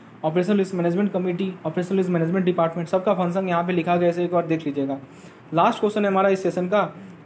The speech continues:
in basic indicator approach, the minimum capital requirement for operational risk calculated by, यानी दोस्तों, जो हमारा बेसिक इंडिकेटर अप्रोच है,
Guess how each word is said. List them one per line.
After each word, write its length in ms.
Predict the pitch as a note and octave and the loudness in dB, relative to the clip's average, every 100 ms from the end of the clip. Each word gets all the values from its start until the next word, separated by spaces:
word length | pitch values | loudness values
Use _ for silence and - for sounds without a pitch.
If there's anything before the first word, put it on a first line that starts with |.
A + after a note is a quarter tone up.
| - - F#3 | -20 -6 0
in 80 | G3 | 2
basic 340 | F#3+ F#3 B3 | 4 2 2
indicator 440 | A3+ G#3 G3 A3 | 2 2 2 2
approach, 400 | G3+ F#3+ F#3+ G3 F#3+ - - F3 | 2 2 2 2 0 -8 -8 0
the 20 | |
minimum 280 | F3 G3+ A#3 | 2 2 2
capital 260 | G#3 G3+ G3 | 0 0 0
requirement 440 | F#3+ F#3 F#3 G3 | 2 2 2 0
for 100 | F#3 | 0
operational 400 | E3+ E3+ F3+ G3+ | 0 0 0 0
risk 160 | G3 F#3 | 0 0
calculated 420 | E3 E3 D#3 D#3 | 0 0 0 -2
by, 160 | C3+ C3 - - - D3 | -4 -6 -10 -20 -12 -4
यानी 140 | F3 | 0
दोस्तों, 360 | E3+ F3 G#3 F3 - - | 0 0 0 -2 -6 -2
जो 80 | D#3+ | 2
हमारा 200 | E3 F#3 | 4 4
बेसिक 360 | D#3+ D#3 G3 F#3+ | 2 0 0 2
इंडिकेटर 380 | F3+ E3+ F3 | 2 2 2
अप्रोच 360 | D#3+ C#3+ D#3 D#3 | 0 0 -2 -2
है, 140 | G3+ | -4